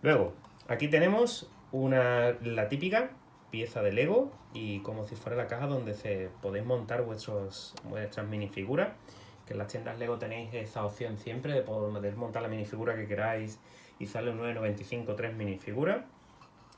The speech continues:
Hay diferentes Legos set creator de cazas, vehículos,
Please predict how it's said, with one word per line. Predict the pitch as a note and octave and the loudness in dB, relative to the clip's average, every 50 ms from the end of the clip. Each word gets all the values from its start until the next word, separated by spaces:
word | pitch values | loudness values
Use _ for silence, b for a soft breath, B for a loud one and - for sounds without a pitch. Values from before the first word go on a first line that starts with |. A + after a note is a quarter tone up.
| - - | -10 -4
Hay | B2 A#2+ B2 B2+ C3+ D3 | 2 4 4 6 6 4
diferentes | D3+ D#3+ - - C#3+ C#3 C#3 C#3 - D3 C3+ | 2 2 2 2 2 2 2 2 2 0 2
Legos | C3 B2 A#2+ B2+ C3+ C#3 C#3 C#3 - - - - - - | 2 2 2 2 2 2 0 0 -2 -6 -12 -16 -16 -14
set | - - - B2+ B2+ - - - | -2 2 4 4 4 2 -2 -10
creator | - G#2 G#2 G#2+ A#2+ C3+ - E3 E3 D3+ | -6 -2 0 2 2 4 6 6 4 6
de | C#3 B2 - | 4 0 0
cazas, | - G#2+ G#2 - - B2 A2+ A2+ A2+ - - B B B B B B B - | 0 -2 -2 -2 -2 -2 -2 -2 -4 -6 -10 B B B B B B B -6
vehículos, | F#2+ G2 F#2+ G2 G#2+ G#2 - A#2 A2+ A2+ A2+ A2+ A2+ A2 A2+ - - - - | -2 0 0 0 0 -2 -2 -2 0 0 2 2 0 0 -2 -4 -8 -12 -14